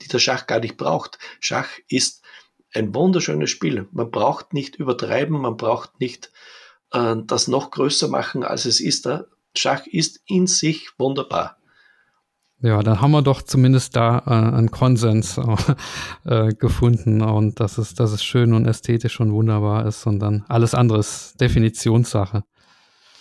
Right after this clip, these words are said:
Speaker 2: Ja, dann lass uns doch noch einen Sprung nach vorne machen und zwar nach Dubai. Am vierundzwanzigsten November ge-, beginnt da die Schach-W M zwischen Carlsen und Nepomniachtchi.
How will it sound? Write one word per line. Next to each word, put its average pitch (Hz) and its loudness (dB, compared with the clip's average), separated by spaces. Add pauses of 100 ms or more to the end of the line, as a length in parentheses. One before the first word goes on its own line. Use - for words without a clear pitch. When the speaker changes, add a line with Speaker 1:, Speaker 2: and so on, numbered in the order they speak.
(300)
Speaker 2:
Ja, 120 0
dann 120 6
lass 151 2
uns 196 4
doch 180 6
noch 165 8
einen 160 6
Sprung 180 4
nach 151 6
vorne 185 4
machen 117 4
und 120 4
zwar 123 2
nach 120 2
Dubai. 123 2 (180)
Am 120 4
vierundzwanzigsten 139 2
November 127 4 (140)
ge-, 117 -4
beginnt 123 0
da 120 4
die 113 0
Schach-W 139 0
M 113 2
zwischen 117 -2
Carlsen 127 0
und 117 4
Nepomniachtchi. 120 2